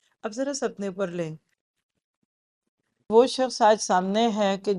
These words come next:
जिसका सामना करने के लिए नबी सल्लल्लाहु अलैहि वसल्लम भी मुंतज़िर थे। यानी जिस बंदे की गुफ्तगू में आपको ये attitude दिख रहा हो, ज़रा सोचिए उसके दिल में क्या होगा।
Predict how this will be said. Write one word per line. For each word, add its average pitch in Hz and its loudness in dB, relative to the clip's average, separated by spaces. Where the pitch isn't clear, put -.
जिसका 226 4
सामना 190 0
करने 190 -4
के 202 -2
लिए 185 -2
नबी 185 -4
सल्लल्लाहु 185 0
अलैहि 196 2
वसल्लम 185 -2
भी 196 -2
मुंतज़िर 185 -4
थे। 202 0
यानी 269 2
जिस 240 -2
बंदे 196 4
की 240 -4
गुफ्तगू 196 0
में 247 2
आपको 196 2
ये 208 2
attitude 190 -2
दिख 180 -4
रहा 190 0
हो, 175 2
ज़रा 185 -2
सोचिए 196 -6
उसके 214 -6
दिल 165 -6
में 185 -6
क्या 180 -8
होगा। 160 -12